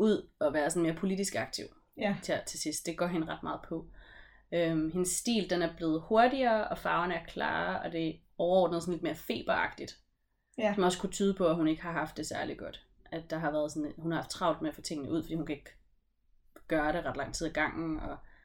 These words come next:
Speaker 1: at hun måske også har haft feber meget, så der har været, altså den måde, hun har set verden på, er lige pludselig også blevet sådan.
Speaker 2: Jeg synes, det er fascinerende, hvordan man kan se på kunstnere, altså hvad der,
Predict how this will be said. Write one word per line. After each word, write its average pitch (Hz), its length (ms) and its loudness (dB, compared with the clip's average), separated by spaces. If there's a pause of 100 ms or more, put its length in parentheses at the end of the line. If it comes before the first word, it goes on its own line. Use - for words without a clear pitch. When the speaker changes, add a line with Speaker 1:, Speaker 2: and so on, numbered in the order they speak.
(300)
Speaker 1:
at 165 180 -2
hun 175 140 2
måske 160 300 4
også 160 160 0
har 160 80 -4
haft 180 280 0
feber 156 300 -2
meget, 147 220 0
så 156 80 -6
der 151 60 -6
har 147 160 -2
været, 151 220 0
altså - 200 -4
den 170 60 2
måde, 170 80 2
hun 165 80 2
har 165 160 0
set 202 200 0
verden 147 220 0
på, 151 120 -6
er 139 60 -6
lige 147 100 -8
pludselig 143 240 -10
også - 140 -8
blevet 147 200 -4
sådan. 151 220 -6 (960)
Speaker 2:
Jeg 240 80 2
synes, 254 160 4
det 277 100 4
er 262 40 6
fascinerende, 247 540 10
hvordan 196 460 2
man 202 180 0
kan - 80 -12
se - 320 0
på 202 140 -4
kunstnere, 214 600 0
altså - 200 -4
hvad 196 180 0
der, 196 160 2